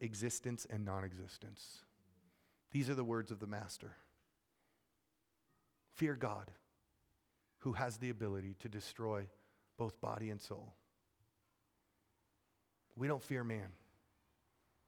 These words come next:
We honor man. We fear God. We've talked about this, church. We can fear God and say that there is not just an awe or a reverence. That's watered down, right?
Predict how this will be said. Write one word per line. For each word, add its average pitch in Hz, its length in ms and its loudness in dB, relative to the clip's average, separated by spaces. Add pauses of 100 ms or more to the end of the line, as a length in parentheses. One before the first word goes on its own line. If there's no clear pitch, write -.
(180)
We 143 120 6
honor 131 280 4
man. 104 260 0 (920)
We 127 80 8
fear 135 320 4
God. 107 320 4 (540)
We've 127 160 2
talked 165 280 8
about 131 260 8
this, 120 160 -2
church. - 480 0 (540)
We 180 200 12
can 180 200 8
fear 185 420 10
God 151 440 10
and 135 140 2
say 160 260 10
that 139 200 8
there 147 180 10
is 147 220 6 (260)
not 151 280 10
just - 280 4
an 143 140 6 (100)
awe 135 300 12
or 131 280 8
a 117 60 6
reverence. 110 640 4
That's 135 260 6 (180)
watered 120 420 4
down, 101 440 2 (600)
right? 139 240 10